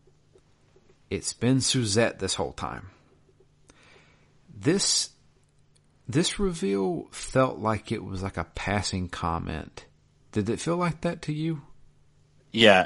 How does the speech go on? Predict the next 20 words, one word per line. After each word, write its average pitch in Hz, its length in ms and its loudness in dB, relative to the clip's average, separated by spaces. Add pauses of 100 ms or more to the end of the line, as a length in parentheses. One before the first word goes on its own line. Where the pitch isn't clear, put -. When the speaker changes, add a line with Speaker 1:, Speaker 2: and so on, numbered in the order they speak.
(100)
Speaker 2:
a-, 98 100 4
absolutely. 95 640 2
Speaker 1:
Because 120 260 2
they 113 60 2
just 110 120 0
Speaker 2:
Like, 117 100 8
Speaker 1:
said, 117 120 8
Speaker 2:
it, 127 80 4
it 135 100 10
sh-, - 120 8
Speaker 1:
"Oh." 143 40 6
Speaker 2:
it 143 60 8
should 165 180 12
have 135 80 10
been 135 120 10
a 123 60 10
marquee 117 440 4
reveal. 98 500 -2
Speaker 1:
Yeah. 104 300 2 (640)
Like, - 300 2